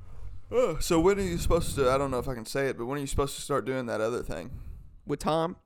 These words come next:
Speaker 1: Yeah, okay, so I
Speaker 2: Well,
Speaker 1: can
Speaker 2: he's
Speaker 1: say
Speaker 2: in
Speaker 1: it.
Speaker 2: Miami right now. Um, he should be coming home this week, and then he said he wants to get in his office and have, like, a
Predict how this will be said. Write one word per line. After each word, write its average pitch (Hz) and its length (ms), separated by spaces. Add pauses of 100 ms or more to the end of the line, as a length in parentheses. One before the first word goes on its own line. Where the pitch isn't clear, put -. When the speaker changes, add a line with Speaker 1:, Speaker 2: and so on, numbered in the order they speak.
(200)
Speaker 1:
Yeah, 92 240 (100)
okay, - 280
so - 140
I - 20
Speaker 2:
Well, 160 100
Speaker 1:
can 170 100
Speaker 2:
he's 190 120
Speaker 1:
say 202 80
Speaker 2:
in 190 60
Speaker 1:
it. - 20
Speaker 2:
Miami 170 460
right 131 220
now. 127 380 (760)
Um, 123 440 (240)
he 156 140
should 165 200
be 160 100
coming 151 280
home 139 460 (140)
this 156 260
week, 143 400
and 147 80
then 147 140
he 226 120
said 139 360
he 147 160
wants 131 340
to 135 480 (100)
get 143 200
in 147 80
his 147 180
office 127 480
and - 160
have, 127 160
like, 131 180
a 135 260